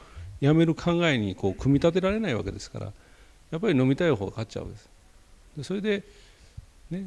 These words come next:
やめようと思っても、なかなかやめれないままずるずるずるずるいくと。で、まあ、我々のところに現れる頃には、本人も家族も覚悟して、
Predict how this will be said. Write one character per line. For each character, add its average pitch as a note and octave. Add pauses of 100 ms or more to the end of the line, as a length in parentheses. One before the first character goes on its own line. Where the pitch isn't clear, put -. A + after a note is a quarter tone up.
(100)
や C3
め C3
よ C3+
う -
と A#2+
思 A#2+
っ -
て -
も、 G#2+
な G2
か G2
な G2+
か F#2+
や G2
め G#2
れ G#2
な G2+
い G2+
ま E2
ま A#2+
ず G#2
る G#2
ず F#2+
る G#2
ず B2+
る F#3+
ず F#3
る B2+
い G2+
く -
と。 - (220)
で、 C#3
ま E3+
あ、 C3
我 B2
々 D3
の D#3
と D#3+
こ E3+
ろ F3
に F3
現 F3
れ G#3
る G#3
頃 G3+
に D3+
は、 F#2+ (500)
本 B2+
人 G#2
も F#2
家 -
族 A2
も E2+
覚 -
悟 G2+
し -
て、 F3